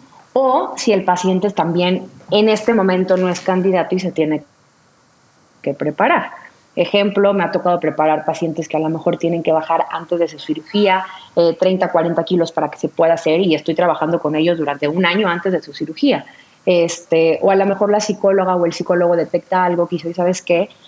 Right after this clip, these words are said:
Ahorita no es buen momento para que, que entre como en todo este cambio, tengo que prepararlo, dame unos meses, habla con el cirujano". Entonces, eh, igual, en laboratoriales, pues si tiene algún tipo de anemia o alguna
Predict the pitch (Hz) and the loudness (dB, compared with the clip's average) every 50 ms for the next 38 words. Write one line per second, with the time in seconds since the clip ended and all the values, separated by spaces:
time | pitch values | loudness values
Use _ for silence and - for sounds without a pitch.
0 | _ _ _ - - 170 180 196 190 190 208 202 202 196 202 185 190 190 202 196 | _ _ _ -2 0 0 0 0 0 0 0 0 2 0 0 0 0 2 2 2
1 | 196 190 185 180 185 180 185 180 185 170 180 190 185 175 165 160 151 151 151 147 | 2 2 0 0 0 0 0 2 2 0 0 0 0 -2 -2 0 0 0 0 0
2 | 147 - - - - - 165 156 151 151 147 147 143 143 143 143 143 - - _ | -2 -6 -12 -8 -4 -2 0 0 0 0 0 0 0 0 0 -2 -4 -6 -10 _
3 | _ _ - 226 - - - 185 185 190 202 185 202 202 185 175 170 160 165 170 | _ _ -8 -8 -6 -2 0 2 2 2 2 0 0 0 0 -2 -2 -2 -4 -2
4 | - - 190 185 190 185 185 190 - 180 180 - 180 175 170 170 175 185 185 - | 0 2 2 2 2 2 0 0 -4 -4 -2 -2 -2 0 0 2 2 0 0 0
5 | - 175 180 175 170 - 175 - 170 170 - 165 160 165 170 170 170 165 170 175 | -2 -2 -2 -2 -2 -2 -2 -2 -2 -2 0 0 0 2 2 0 0 0 2 2
6 | 165 165 175 165 165 170 160 156 151 165 170 170 165 - - - 160 156 156 156 | 0 0 0 -2 -2 -2 -4 -4 -4 -4 -4 -4 -2 -4 -4 -2 -2 -2 -4 -4
7 | 156 151 143 147 156 151 151 - - 175 165 165 165 - - - - - - - | -6 -8 -6 -4 -6 -6 -6 -4 -4 -2 -2 -2 -6 -8 -12 -20 -20 -20 -20 -20
8 | _ _ _ - 180 180 180 185 196 196 190 185 214 214 208 - - - 180 175 | _ _ _ -2 -2 0 0 2 2 2 2 2 2 2 2 0 0 2 2 4
9 | 175 175 165 156 - 196 185 180 208 247 247 190 156 147 160 170 165 160 160 160 | 4 4 2 2 2 2 2 4 4 2 2 2 0 0 0 0 0 2 0 0
10 | 165 160 156 160 165 175 196 208 202 151 - - 139 147 139 - 165 156 156 160 | 0 0 0 0 0 0 2 2 0 -2 -4 -6 -10 -12 -8 -6 -6 -4 -2 -2
11 | 160 165 160 156 156 151 147 147 147 151 160 151 156 151 - 151 147 147 156 175 | -2 -2 -2 0 0 0 0 0 -2 -2 -4 -6 -8 -10 -8 -6 -6 -4 -2 -2
12 | 196 220 226 220 196 180 175 160 160 160 175 180 180 | 0 0 0 0 0 0 0 0 0 -2 -4 -6 -8